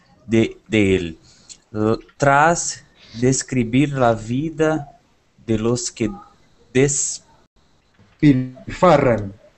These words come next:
Speaker 1: despilfarran.
Speaker 2: Despilfar-, ¿saben? Para, para un momentico. ¿Sabes qué es despilfarrar? ¿Sabes? Despilfarrar.
Speaker 1: Es, es gastar, ah.
Speaker 2: Es muy bien.
Speaker 1: Gastar.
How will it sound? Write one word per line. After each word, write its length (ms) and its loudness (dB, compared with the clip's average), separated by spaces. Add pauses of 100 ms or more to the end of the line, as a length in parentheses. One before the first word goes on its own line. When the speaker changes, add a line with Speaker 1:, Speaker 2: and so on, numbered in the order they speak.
(140)
Speaker 1:
despilfarran. 960 2
Speaker 2:
Despilfar-, 300 2 (160)
¿saben? 320 4
Para, 200 4
para 160 6
un 60 6
momentico. 340 2 (200)
¿Sabes 160 6
qué 80 0
es 60 0
despilfarrar? 600 2
¿Sabes? 580 2
Despilfarrar. 840 0 (400)
Speaker 1:
Es, 520 -10 (360)
es 840 -4 (520)
gastar, 720 0
ah. 480 -4 (220)
Speaker 2:
Es 160 -14
muy 180 2
bien. 480 -2 (400)
Speaker 1:
Gastar. 340 -12